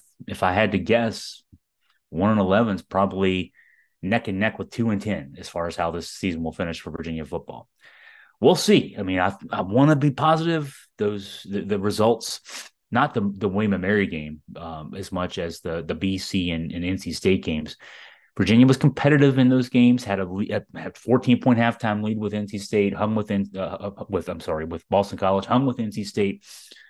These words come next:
uh, for a good portion of that game. That's an N C State team, though, unfortunately, that is reeling right now. But that said, okay,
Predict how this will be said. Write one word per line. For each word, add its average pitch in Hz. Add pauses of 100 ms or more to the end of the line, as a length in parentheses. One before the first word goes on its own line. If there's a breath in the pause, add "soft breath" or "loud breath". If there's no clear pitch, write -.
(420 loud breath)
uh, 95
for -
a 95
good 98
portion 101
of 90
that 90
game. 90
That's 104
an 90
N 90
C 85
State 95
team, 85
though, 87
unfortunately, 85
that - (300)
is 85
reeling 82
right 76
now. 76 (680 loud breath)
But 151
that 147
said, - (840)
okay, -